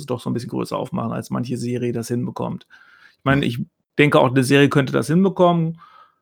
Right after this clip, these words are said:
Speaker 1: gerade wegen Game of Thrones, weil da auch ja die Tricktechnik e-, extrem gut war, aber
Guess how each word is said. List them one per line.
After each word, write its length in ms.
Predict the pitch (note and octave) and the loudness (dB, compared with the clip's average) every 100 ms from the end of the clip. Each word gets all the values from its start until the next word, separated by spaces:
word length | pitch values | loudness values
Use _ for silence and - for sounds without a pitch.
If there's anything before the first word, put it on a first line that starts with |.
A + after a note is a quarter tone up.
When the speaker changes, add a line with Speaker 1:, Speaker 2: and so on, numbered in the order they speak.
| _ _ _ | _ _ _
Speaker 1:
gerade 400 | - D#3 D#3 D3+ | 2 4 4 2
wegen 200 | C#3 C3+ | 0 0
Game 200 | C3 C3+ | 0 -2
of 180 | B2 - | -4 -6
Thrones, 380 | C#3+ D#3 E3 E3 | -4 -2 -2 -2
weil 280 | C3+ C3+ C3 | -4 -2 0
da 80 | |
auch 140 | - D3+ | 0 0
ja 80 | C#3+ | -2
die 140 | B2 | -4
Tricktechnik 540 | - - - C3 C#3+ A#2+ | -10 -10 -8 -6 -6 -4
e-, 180 | C3+ - - | -6 -8 -10
extrem 560 | C3 - - - C#3 C3 | -10 -10 -14 -10 -4 -4
gut 240 | C3 C3+ B2+ | -4 -6 -2
war, 340 | B2+ B2 C#3+ - _ | -2 -2 -6 -18 _
aber 680 | A#2+ A#2+ A#2 A2+ A#2 A#2+ | -2 0 0 -2 -4 -8